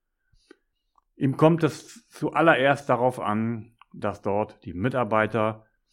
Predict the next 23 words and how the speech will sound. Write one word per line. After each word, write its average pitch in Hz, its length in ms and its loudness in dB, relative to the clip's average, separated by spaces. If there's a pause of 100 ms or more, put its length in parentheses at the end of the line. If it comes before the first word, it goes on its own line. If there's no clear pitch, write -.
(180)
ihr 98 200 -4
Potenzial 117 880 2
leben 104 360 0
können 98 600 -6 (480)
und 87 180 -12
dass 98 160 -2
sie - 140 -8
ihren 87 280 -8
privaten 107 600 0
Lebensbereich 101 1120 -4 (400)
mit 87 220 -12
dem 95 260 -2
des 92 140 -8
Unternehmens 92 800 -6 (200)
miteinander 92 540 -6
verbinden 92 560 -8
können. - 200 -20 (1600)
Er 131 140 2
bilanziert 151 680 4
dort 143 240 6
in 131 160 -2
seinem 127 280 2
Unternehmen, 135 880 -2